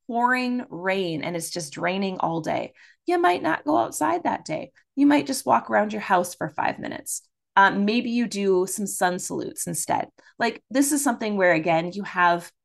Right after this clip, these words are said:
like, here's what I, I wrote, but have that flexibility. Don't be so rigid in,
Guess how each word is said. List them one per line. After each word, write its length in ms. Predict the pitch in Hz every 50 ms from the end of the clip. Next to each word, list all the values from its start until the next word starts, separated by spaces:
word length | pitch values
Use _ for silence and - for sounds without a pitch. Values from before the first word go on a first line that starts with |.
| _ -
like, 160 | - - -
here's 320 | - 214 202 202 208 196
what 140 | 190 185 180
I, 180 | 175 170 170 - -
I 160 | - 165 170 165
wrote, 520 | 156 156 170 160 185 285 311 - - - - _ _ _ _ _ _ _ _ _ _ _ _ - 170 156 -
but 380 | 277 294 233 196 214 - - _ _
have 300 | - - 233 277 262 240
that 180 | 269 - -
flexibility. 640 | - 226 208 208 - - 170 180 180 170 147 - -
Don't 180 | - 196 226 -
be 80 | 254
so 220 | 233 - - 214 185
rigid 420 | 170 170 170 165 160 160 - - -
in, 360 | - 156 151 143 139 143